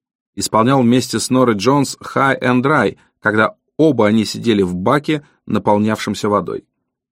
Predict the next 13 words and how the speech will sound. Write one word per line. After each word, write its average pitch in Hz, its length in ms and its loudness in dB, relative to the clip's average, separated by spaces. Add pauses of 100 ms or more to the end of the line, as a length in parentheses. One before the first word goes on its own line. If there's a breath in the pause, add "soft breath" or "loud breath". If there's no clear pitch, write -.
(160)
Звучало 175 460 0
все 175 160 0
это 151 140 -2
паршивенько, 147 760 0
но 107 200 -4
картинка 110 800 -2
была 92 320 2
роскошная. - 680 -8 (680)
Терри 170 320 4
теперь 160 380 -2
греб 120 400 2
деньги 101 380 0
лопатой. - 600 -4